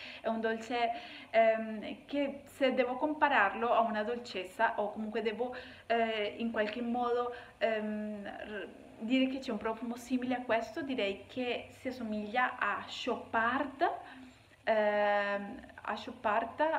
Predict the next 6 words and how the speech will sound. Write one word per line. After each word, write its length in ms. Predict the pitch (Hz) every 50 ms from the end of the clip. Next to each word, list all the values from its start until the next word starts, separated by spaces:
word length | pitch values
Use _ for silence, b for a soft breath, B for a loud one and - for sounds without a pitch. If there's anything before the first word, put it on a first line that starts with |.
| - - -
alla, 680 | 196 202 196 196 196 190 190 190 190 190 190 190 190
al 180 | - 208 208 -
Cashmere 440 | - 226 233 233 - - 254 262 254
di 160 | - - -
Chopard. 440 | - 226 - - - - - - - - - B B B B B B
Incredibile, 760 | B 254 254 254 262 269 262 220 254 269 - 294 302 339 370